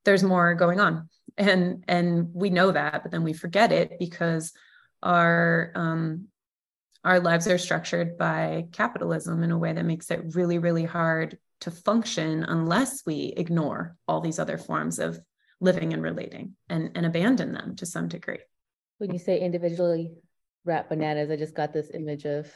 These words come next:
Speaker 2: literally plastic wrapped bananas <laughs> in the convenience store. <laughs>
Speaker 1: Yeah, I went to the grocery store the other day and I was like,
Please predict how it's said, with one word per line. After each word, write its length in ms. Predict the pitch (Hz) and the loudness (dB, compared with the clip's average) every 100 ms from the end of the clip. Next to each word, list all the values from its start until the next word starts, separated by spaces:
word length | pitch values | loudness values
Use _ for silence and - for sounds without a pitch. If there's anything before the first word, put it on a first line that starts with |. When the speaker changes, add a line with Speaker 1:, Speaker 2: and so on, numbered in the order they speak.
| _ _ _ _ _ _ - | _ _ _ _ _ _ -10
Speaker 2:
literally 440 | 180 175 165 160 | -4 0 0 -2
plastic 460 | 160 165 147 - 151 | -4 -4 -2 -4 -6
wrapped 320 | - 143 - - | -4 -6 -8 -8
bananas 840 | 156 151 175 - - - 320 277 | -4 2 2 0 -10 0 2 2
<laughs> 60 | - | 2
in 140 | 349 | 4
the 100 | 262 | 4
convenience 640 | 262 247 208 240 294 359 - - | 4 4 4 4 2 -2 -10 -4
store. 340 | 202 190 214 - | 0 2 2 0
<laughs> 40 | 415 - 415 370 - 480 277 - | -2 -2 -6 -8 -8 -6 -4 4
Speaker 1:
Yeah, 100 | 370 | 8
I 300 | 494 - 392 | 8 8 8
went 180 | 466 523 | 6 4
to 100 | 494 | 4
the 120 | 453 453 | 4 4
grocery 260 | 415 494 | 4 0
store 240 | 508 415 403 | 0 2 4
the 100 | 359 | 6
other 180 | 349 | 4
day 280 | 320 370 403 | 2 0 2
and 100 | 381 | 2
I 120 | 277 240 | 2 0
was 180 | 233 | 0
like, 360 | 247 240 226 - | 0 0 -2 -6